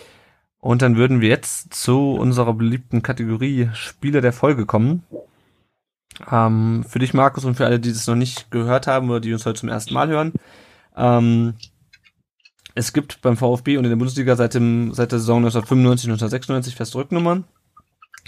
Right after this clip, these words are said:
Und wir, äh, schauen in jeder Folge, ähm, welcher Spieler wann welche Rücknummer getragen hat, ähm, und gucken,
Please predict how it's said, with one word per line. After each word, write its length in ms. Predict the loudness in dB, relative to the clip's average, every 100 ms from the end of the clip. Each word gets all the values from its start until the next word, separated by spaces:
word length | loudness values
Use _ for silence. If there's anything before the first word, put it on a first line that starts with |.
| -8
Und 340 | -2 -2 0
wir, 180 | 0 0 0 -4 -4 -6
äh, 40 | -8 -18 -20 -18
schauen 320 | -4 2 4
in 100 | 4
jeder 220 | 4 4 2
Folge, 540 | 0 0 2 0 -2 _ _ _ _ -10
ähm, 720 | 0 2 4 4 2 2 0 -4 -12 _ _ _ _ _ -20 -20 _ _ _ _ -16 -16 -18 _ -20 -20
welcher 680 | -4 -2 2 4 2 0 -8
Spieler 380 | -4 2 2
wann 180 | 2 2
welche 240 | 0 -2 -6
Rücknummer 400 | -4 -2 -2 -2
getragen 480 | -4 -2 0 0
hat, 260 | -4 -6 -10 _ _ _ _ -4
ähm, 680 | 0 2 2 0 -2 -4 -8 _ _ _ _ _
und 440 | 0 2 0 -2
gucken, 640 | -6 -2 0 0 -2 -6